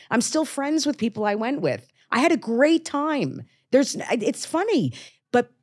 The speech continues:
people in the audience go, "Ah," and they get upset. And they write to me and go, "That's not funny that you're making fun of fat camp." I'm like,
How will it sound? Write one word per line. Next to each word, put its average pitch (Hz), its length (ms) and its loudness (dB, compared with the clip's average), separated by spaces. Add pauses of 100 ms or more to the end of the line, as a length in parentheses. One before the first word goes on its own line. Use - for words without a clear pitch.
(120)
people 311 340 0
in 302 40 4
the 285 120 2
audience 277 400 4
go, 254 240 0
"Ah," 262 960 2
and 226 140 2
they 233 100 4
get 233 160 2
upset. 247 580 -4 (300)
And 226 160 4
they 226 160 2
write 214 380 2
to 233 120 0
me 202 180 2
and 170 100 2
go, 180 120 4
"That's 208 260 -2
not 262 180 2
funny 262 400 -2
that 156 120 -2
you're 160 140 0
making 170 280 -4
fun 170 180 -4
of 165 60 -4
fat 233 260 -4
camp." 220 220 -2
I'm 220 120 0
like, 220 200 2